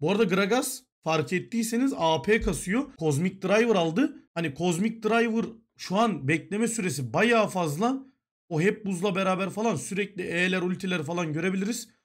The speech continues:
Bu arada üst koridor kulesini almaya çalışıyor Damwon tarafı. Ama onu yedirmezler size.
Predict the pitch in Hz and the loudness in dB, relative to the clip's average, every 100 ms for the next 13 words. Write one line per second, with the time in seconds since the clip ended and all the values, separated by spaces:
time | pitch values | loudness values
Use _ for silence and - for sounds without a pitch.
0 | _ - 165 165 180 - 180 170 147 165 | _ -8 -4 -2 -4 -4 -6 -4 -4 -6
1 | 147 175 175 165 180 180 160 135 147 135 | -6 -6 -6 -4 -6 -4 -6 -6 -4 -4
2 | 139 139 135 139 139 165 226 - 151 139 | -2 -2 -4 -2 -2 -2 -6 -8 -6 -4
3 | 139 170 185 160 147 156 147 123 127 101 | -2 -2 -2 -2 -2 -2 -2 -2 -4 -6
4 | 123 190 190 | -6 -6 -8